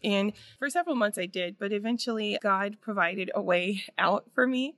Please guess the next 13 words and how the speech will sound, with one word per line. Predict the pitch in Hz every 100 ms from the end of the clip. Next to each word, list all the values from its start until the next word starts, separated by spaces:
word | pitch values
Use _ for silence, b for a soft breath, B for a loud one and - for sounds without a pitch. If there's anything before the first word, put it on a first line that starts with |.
| _ -
out | 220
of | 208 208
two | - 220
of | 208
these | 226 214
relationships. | 220 208 214 226 220 220 - - B B B B
Uh, | 196 180
the | 175 190
two, | 190 - 208 202 - -
the |
second | 190 196 202 -
two | 220
relationships, | 196 202 202 233 226 320 -